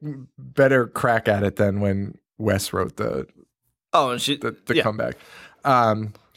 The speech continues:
Speaker 1: and we also meet Dan Jordan, who plays almost no role in this until the end, and then is somehow the star of part five.
Speaker 2: Yep.
Speaker 1: <laughs>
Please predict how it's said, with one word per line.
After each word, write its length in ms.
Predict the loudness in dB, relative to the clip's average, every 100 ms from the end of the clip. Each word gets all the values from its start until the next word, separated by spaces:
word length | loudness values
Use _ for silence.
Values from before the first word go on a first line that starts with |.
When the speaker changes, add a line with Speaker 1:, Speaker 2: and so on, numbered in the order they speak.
| _
Speaker 1:
and 100 | 0
we 60 | 4
also 260 | 4 4 2
meet 360 | 2 -2 -2
Dan 340 | 2 4 4 4
Jordan, 560 | 4 4 4 2 -2 -8 _ _
who 140 | -6 -6
plays 680 | 2 4 6 6 4 2 -8 _ _ _ -8
almost 360 | -4 -4 -2
no 220 | 2 2 4
role 360 | 4 4 4
in 120 | 0 0
this 300 | 0 -2 -6
until 320 | -4 -2 0
the 200 | -2 0
end, 300 | 2 2 0 0
and 80 | 2
then 120 | 2
is 120 | 0
somehow 640 | 0 0 0 2 2 2 -2 -10 _ _ _ _ -6
the 60 | -2
star 340 | 2 2 2
of 120 | 0
part 300 | -2 -2 -4 _ -20 _ -4
five. 320 | -4 -6 -12 _
Speaker 2:
Yep. 180 | -2 -2 _ _ _ _
Speaker 1:
<laughs> 80 | _